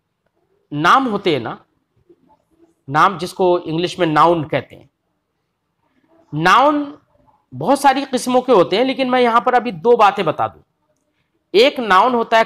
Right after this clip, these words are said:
कॉमन नाउन, एक नाउन होता है प्रॉपर नाउन। जो किसी खास जात का या किसी खास चीज का नाम होता है उसको प्रॉपर नाउन कहते हैं,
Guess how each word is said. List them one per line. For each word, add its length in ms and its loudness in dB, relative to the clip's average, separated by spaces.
कॉमन 280 -2
नाउन, 300 0
एक 220 2
नाउन 280 2
होता 320 -2
है 180 -6
प्रॉपर 300 2
नाउन। 280 -6
जो 160 0
किसी 420 0
खास 600 2
जात 480 2
का 360 0
या 160 0
किसी 480 -8
खास 480 2
चीज 340 -8
का 140 0
नाम 480 0
होता 360 -2
है 260 -4
उसको 260 -2
प्रॉपर 400 0
नाउन 280 0
कहते 300 -6
हैं, 160 -14